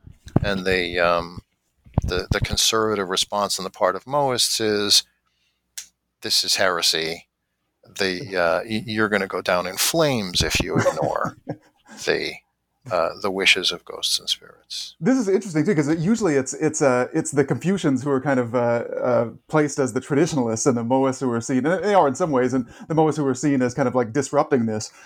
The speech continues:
Speaker 2: Whereas here in this notion of, on this view of ghosts, the, it's really the Mohists who are kind of, uh, arguing for the traditional view.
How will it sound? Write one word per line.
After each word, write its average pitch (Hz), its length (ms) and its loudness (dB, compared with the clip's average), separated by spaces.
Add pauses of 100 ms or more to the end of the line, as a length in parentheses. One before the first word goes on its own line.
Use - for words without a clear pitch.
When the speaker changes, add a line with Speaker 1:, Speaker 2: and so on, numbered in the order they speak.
(140)
Speaker 2:
Whereas 143 240 4
here 175 300 2
in 135 100 0
this 131 180 -4
notion 143 320 2
of, 113 180 -6
on 131 180 0
this 123 140 0
view 135 160 0
of 110 100 -4
ghosts, 151 320 2
the, 127 160 -2
it's 135 180 -2
really 175 160 6
the 123 60 -4
Mohists 143 380 0
who 135 120 -2
are 123 80 -2
kind 120 140 0
of, 117 140 -2
uh, 113 320 2
arguing 127 400 4
for 127 140 0
the 113 80 -2
traditional 123 420 0
view. 107 320 -2